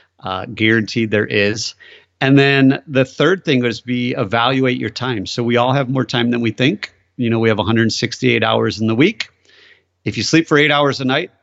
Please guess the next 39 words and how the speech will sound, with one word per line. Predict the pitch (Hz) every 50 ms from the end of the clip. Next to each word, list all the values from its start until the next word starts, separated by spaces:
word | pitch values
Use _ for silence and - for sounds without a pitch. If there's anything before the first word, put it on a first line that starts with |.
| _
that's | - 123 113 -
fifty-six | - 143 123 - 135 127 - - 135 127 - -
hours. | 135 127 127 127 127 123 -
So | - - 120
you | 117 113
got | 107 113 113
a | 117
hundred | 123 127 127 127 123
and | 120 120 117 117
twelve | - - 123 117 117 110
hours | 120 117 117 113 110 - 127
left. | 131 135 139 131 127 - - - - _ _ - - _ _ _ _ _ -
If | 107 107
you | 113 107
got | 117 139 143 147
a | 147 135
day | 135 135 131 127
job | 107 - 131 127 127 123
that's | 117 117 110 - - -
taken | - 143 135 - - 131 120
up | 120 117 120 - _ _ _ _ _ _ _ _
forty | _ - 135 131 131 135 131 127
to | 120 117
sixty | - - 139 131 135 - - 135 127 120
hours, | 110 107 113 120 127 135 143 131 - - - - _ _ _ _ _ _
that | - 135 131
still | - - 226 214
leaves | 156 123 131 135 135 113
you, | 101 101
like, | 95 95 95 92 92 - - _ _ _ _ _ _ _
you | - 113 98
know, | 98 92
fifty | - - - 139 127 - - 120 110
to | 98 92
seventy | - - - - 131 120 110 117 113 107 104
hours | 101 101 113 120 113 107 92 95
of | 90 -
time | - - 127 131 123 113 107 101 92 92 90 - _ _ _ _ _ _ _
to | - - 175 170 165 135